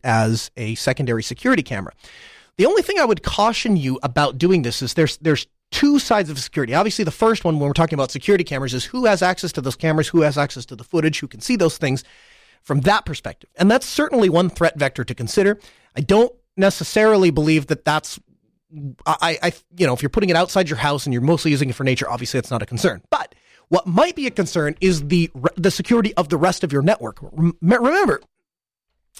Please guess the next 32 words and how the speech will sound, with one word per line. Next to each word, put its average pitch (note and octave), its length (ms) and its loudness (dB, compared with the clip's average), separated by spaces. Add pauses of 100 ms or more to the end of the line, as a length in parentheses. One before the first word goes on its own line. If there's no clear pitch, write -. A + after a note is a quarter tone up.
there's C4+ 240 2
some D#4+ 220 0
sixty - 760 -4 (420)
vulnerabilities F#3+ 720 2
that D3+ 220 -2
come D#3 180 -2
out, D3 320 -2 (400)
uh, D3 300 2
in, F3 260 2 (160)
in E3+ 500 0
Android D3 580 2
in, C#3+ 360 0 (160)
in C#3+ 320 -4
a C#3+ 40 2
month. C3 380 0 (1000)
If A#3 240 0
those B3+ 320 2
aren't A#3+ 200 0
patched F3+ 400 -2
and D3+ 120 -2
they E3 120 4
sit - 320 0
for D#3+ 160 -2
a C#3+ 60 0
year C3 300 2
or C3 80 2
two F3 240 2
years, D3 520 2 (200)
obviously F#3 560 2
they D3+ 180 0
stack D#3 460 -2
up. G3+ 320 0